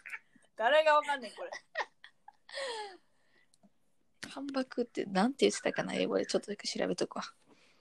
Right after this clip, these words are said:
Speaker 1: うわ、何やったっけ？
Speaker 2: なあ。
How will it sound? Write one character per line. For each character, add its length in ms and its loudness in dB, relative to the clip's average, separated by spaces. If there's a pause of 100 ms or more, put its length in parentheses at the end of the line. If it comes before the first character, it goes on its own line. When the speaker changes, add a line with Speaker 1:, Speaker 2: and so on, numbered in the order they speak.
(920)
Speaker 1:
う 60 -6
わ、 200 12
何 220 12
や 80 12
っ 40 -6
た 100 4
っ 20 2
け？ 320 0 (640)
Speaker 2:
な 300 12
あ。 20 -20